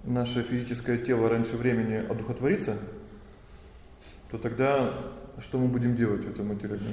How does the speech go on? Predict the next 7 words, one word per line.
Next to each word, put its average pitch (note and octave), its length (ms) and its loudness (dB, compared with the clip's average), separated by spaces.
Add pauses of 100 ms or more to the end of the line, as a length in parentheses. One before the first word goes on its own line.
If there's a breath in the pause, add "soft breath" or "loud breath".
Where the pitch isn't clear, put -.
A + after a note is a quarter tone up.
мире? G2+ 160 -4 (140)
<laughs> B2 600 -2 (1800 loud breath)
Действительно, D#3+ 960 6
иногда C#3+ 440 6
так C#3+ 220 2
и - 20 -2
происходит. C3 640 0